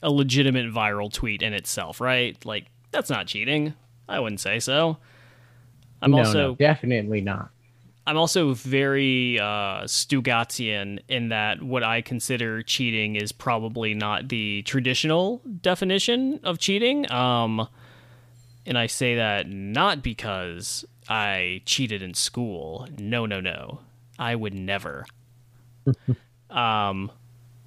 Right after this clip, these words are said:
Speaker 1: but yeah. No, that's, that's, that's good for the people to know. Everyone out there, fan Levitardians, go engage with Nathan on twitter dot com. Let's figure out what to, uh, what to call him on this silly little show that we've got cooking up here on the Fleb.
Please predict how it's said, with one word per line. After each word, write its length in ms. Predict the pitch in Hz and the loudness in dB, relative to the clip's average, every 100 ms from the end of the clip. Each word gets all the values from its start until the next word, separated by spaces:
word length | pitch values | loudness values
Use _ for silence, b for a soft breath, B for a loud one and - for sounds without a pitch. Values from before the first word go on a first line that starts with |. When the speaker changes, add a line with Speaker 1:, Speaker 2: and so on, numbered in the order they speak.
| - - - - - - - - | -20 -20 -20 -20 -20 -20 -20 -4
Speaker 1:
but 60 | 170 | 2
yeah. 200 | 190 120 - _ _ _ _ _ _ | 4 2 -4 _ _ _ _ _ _
No, 180 | - 143 113 | -2 0 0
that's, 380 | 123 - - - | -2 -4 -12 -4
that's, 180 | - 135 | 0 0
that's 220 | - 165 | 2 0
good 160 | - 180 | 4 4
for 120 | 208 | 6
the 60 | 180 | 4
people 260 | 175 165 | 4 4
to 60 | 165 | 4
know. 400 | 156 151 156 147 - _ _ _ _ | 6 6 4 0 -12 _ _ _ _
Everyone 340 | 131 147 151 143 | 0 2 4 4
out 200 | 143 139 | 2 2
there, 260 | 147 143 | 2 2
fan 260 | 143 151 147 | 2 2 2
Levitardians, 1120 | 143 139 139 135 135 135 139 139 - 302 214 - | 2 2 2 4 4 4 2 0 -2 -10 -10 0
go 160 | 135 | 2
engage 380 | 139 135 131 131 | 4 4 4 4
with 160 | 131 131 | 0 2
Nathan 640 | 131 127 147 139 143 143 - | 2 2 2 2 2 0 -4
on 180 | 135 127 | 0 0
twitter 320 | - 139 131 | 2 2 2
dot 240 | 123 123 - | 2 0 0
com. 480 | 131 127 127 127 - b b b b b | 0 2 4 2 -2 b b b b b
Let's 180 | 139 - | -2 0
figure 300 | 156 139 139 | 0 4 4
out 160 | 135 | 4
what 260 | 131 139 131 | 4 2 2
to, 300 | 143 135 127 | 2 4 4
uh, 220 | 123 123 | 4 4
what 160 | 135 147 | 2 2
to 80 | - | 0
call 300 | 156 175 175 | 4 4 6
him 120 | 135 | 4
on 140 | 127 | 4
this 160 | 127 123 | 2 0
silly 440 | - - 151 147 | 0 2 4 6
little 280 | 143 147 143 | 6 4 4
show 320 | 135 151 156 | 4 6 6
that 120 | 139 | 4
we've 200 | 123 127 | 2 0
got 240 | 123 127 117 | 2 0 0
cooking 260 | 147 135 | -2 2
up 160 | 135 143 | 2 2
here 320 | 135 113 107 | 0 0 2
on 140 | 110 120 | 0 0
the 60 | |
Fleb. 680 | - - 123 123 117 107 110 | -2 -2 0 2 2 0 -6